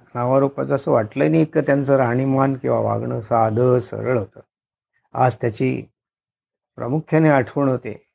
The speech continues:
की एवढी मोठी माणसं किती down to earth असतात,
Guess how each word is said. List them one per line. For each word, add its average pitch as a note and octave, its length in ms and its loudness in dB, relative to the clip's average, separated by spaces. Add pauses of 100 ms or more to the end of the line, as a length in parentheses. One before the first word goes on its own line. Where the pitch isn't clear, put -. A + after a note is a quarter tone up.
(520)
की B2 80 -8
एवढी B2 300 0
मोठी B2+ 340 -4
माणसं B2+ 360 -4
किती D3 360 -2
down C3 240 2 (100)
to D3+ 60 4
earth B2+ 220 4
असतात, - 400 -8